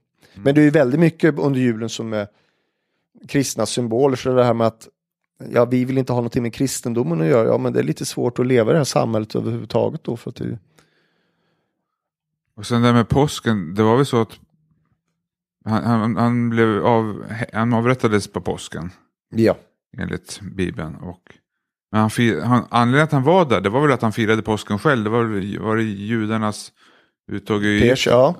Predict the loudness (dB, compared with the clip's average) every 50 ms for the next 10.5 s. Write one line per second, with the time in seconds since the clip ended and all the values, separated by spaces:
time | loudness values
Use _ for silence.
0 | -12 -8 -4 -2 -2 0 2 4 4 4 2 2 0 -2 -2 -2 -2 -6 -6 -2
1 | 2 0 0 0 -2 -8 -8 -8 -14 _ -20 -20 _ _ _ _ _ _ _ _
2 | _ _ _ _ _ _ -12 -12 -12 -10 -12 -12 -10 -6 -6 -6 -6 -6 -8 -14
3 | -16 -12 -6 -4 -4 -4 -6 -10 -14 -10 -2 0 0 2 2 2 2 2 0 -2
4 | -4 -4 -4 -6 -8 -6 -6 -6 -6 -6 -6 -4 -2 0 0 0 -2 -2 -2 0
5 | 2 2 0 0 0 0 2 2 2 2 0 -2 -4 -8 -14 -4 -4 -4 -4 -4
6 | -6 -6 -4 -2 -2 -2 -4 -4 -6 -6 -4 -4 -2 -2 -2 -2 -2 -2 -2 -4
7 | -4 -2 0 0 2 4 4 4 4 2 0 -2 0 0 0 -2 -6 -8 -10 -8
8 | -8 -6 -4 -4 -4 -2 0 0 2 2 2 2 0 0 0 -2 -4 -12 -16 _
9 | -20 -20 _ _ _ -16 -10 -6 -4 -4 0 2 0 2 0 -2 -6 -4 -6 -6
10 | -6 -8 -10 -12 -12 -12 -12 -12 -16